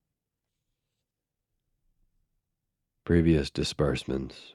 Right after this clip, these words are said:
had left me no more than a five-dollar bill, out of which, however,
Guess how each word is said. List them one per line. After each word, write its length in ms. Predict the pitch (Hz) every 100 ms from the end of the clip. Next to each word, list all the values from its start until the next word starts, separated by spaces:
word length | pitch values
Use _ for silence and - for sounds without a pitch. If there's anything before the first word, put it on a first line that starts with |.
| -
had 140 | 80
left 240 | 78 73 80
me 120 | 78
no 220 | 78 78
more 260 | 78 78 76
than 140 | 71
a 80 | 65
five-dollar 640 | - 69 69 71 69 69
bill, 420 | 67 62 62 64 - _ _ _ _ _ _ _ _ _ _
out 220 | - 82 73
of 80 |
which, 240 | 67 64 -
however, 600 | 69 65 64 62 67